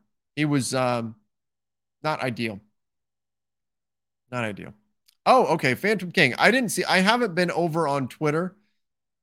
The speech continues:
watching what was, what was happening there. So let me see. A-, Phantom King says, "A D explained his actions." Oh, here we go. Yeah.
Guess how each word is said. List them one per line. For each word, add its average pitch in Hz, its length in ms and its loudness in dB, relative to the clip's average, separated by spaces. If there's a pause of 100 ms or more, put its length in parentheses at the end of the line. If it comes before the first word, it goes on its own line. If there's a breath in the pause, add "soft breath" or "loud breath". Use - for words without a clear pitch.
(140)
watching 143 340 0
what 143 140 -2
was, 127 360 -6
what 135 160 -8
was 123 120 -8
happening 139 400 -2
there. 160 260 -4 (760)
So 135 220 -2
let 143 200 -4
me 202 100 0
see. 123 340 0
A-, 151 380 -2
Phantom 190 320 0
King 170 240 2
says, 135 300 0
"A 175 180 0
D 180 220 0
explained 190 840 -2
his 160 200 -2
actions." 139 640 -4 (320)
Oh, 135 100 4
here 156 120 4
we 220 100 2
go. 139 340 0
Yeah. 143 300 2